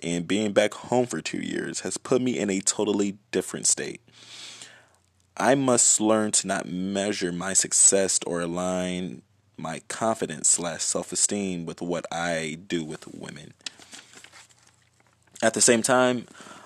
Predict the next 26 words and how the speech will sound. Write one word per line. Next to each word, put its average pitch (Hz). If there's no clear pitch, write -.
I 107
am 101
so 95
attracted -
to -
the -
feminine. 57
I 101
love 113
the 101
psychology. -
I 101
love 107
the 92
aesthetic. -
I 98
love 107
the 98
smell. 78
I 85
love 90
the 90
taste -
of -
women. -
Well, 156